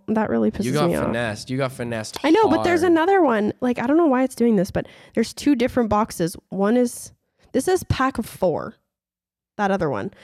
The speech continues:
Speaker 1: But I'm pretty sure I bought one that was, like, pack of four, and it was fucking one. So
Speaker 2: Wow. But so, and that's funny because the
Speaker 1: I'm just gonna go back and actually look at my order here.
Speaker 2: <coughs> Wow, Lena's,
Speaker 1: Oh, it
Speaker 2: like,
Speaker 1: was so long ago, it doesn't show up.
Speaker 2: investigating her fucking, on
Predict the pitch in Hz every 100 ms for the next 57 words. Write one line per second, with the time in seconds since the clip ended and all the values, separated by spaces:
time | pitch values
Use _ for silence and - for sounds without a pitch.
0 | - - 233 262 - 427 - 320 302 214
1 | 196 214 233 170 214 208 196 _ - 311
2 | 311 - - 359 359 226 - 185 202 -
3 | 247 233 180 156 90 190 - - - 208
4 | 196 196 - _ 110 110 110 110 110 107
5 | 101 - - - - 170 151 196 175 143
6 | 151 143 156 - 139 139 113 113 123 123
7 | 113 - - - _ - 139 214 226 -
8 | 302 185 156 135 127 143 - - - -
9 | - - - 233 247 240 247 - 254 277
10 | - - 196 135 - _ _ _ 110 104
11 | 107 110 117 135 190 127 226 - 214 185
12 | 190 202 190 165 185 202 - - 180 185
13 | - - 117 110 107 107 113 110 104 117
14 | 110 110 107 104 110 113 113 110